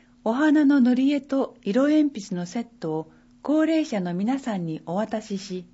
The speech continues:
出来上がった作品にコメントをつけて、模造紙に貼ってお披露目する企画。直接顔を合わせなくても、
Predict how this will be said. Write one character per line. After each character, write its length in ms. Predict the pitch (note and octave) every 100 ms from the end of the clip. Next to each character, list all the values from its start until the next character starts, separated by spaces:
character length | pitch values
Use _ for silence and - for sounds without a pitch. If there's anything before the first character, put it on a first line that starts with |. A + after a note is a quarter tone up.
| _ _ _ _ _ -
出 140 | G#3+ A3+
来 180 | D#4 D#4
上 60 |
が 100 | D4
っ 100 | D4
た 100 | D4
作 300 | C#4 C4+ C4+ C4+
品 280 | B3+ A#3
に 140 | A#3 A#3
コ 200 | - G#3+
メ 180 | C4 D4
ン 80 |
ト 180 | D4 C4+
を 80 | B3+
つ 120 | B3+
け 140 | - F#3
て、 300 | F#3 E3+ - _ _ _ -
模 140 | A3
造 220 | A3 D4+
紙 200 | D4+ G#3+
に 120 | F3 F3
貼 140 | G#3
っ 100 | A3
て 460 | _ - G3 - - -
お 80 |
披 160 | G#3+ B3+
露 120 | C4+
目 140 | B3+ B3+
す 140 | A#3
る 120 | A#3
企 180 | A#3 -
画。 380 | G#3 G3+ F3 E3 - _ _ _ _ _ _ _ _ -
直 220 | B3+ B3+
接 320 | D4+ D#4+ -
顔 420 | - C#4+ C#4+ D4+ D4+
を 80 |
合 80 | C#4+
わ 100 | C#4+
せ 140 | D4+ D4+
な 140 | C#4
く 120 | C4
て 120 | -
も、 260 | E3+ E3+ E3+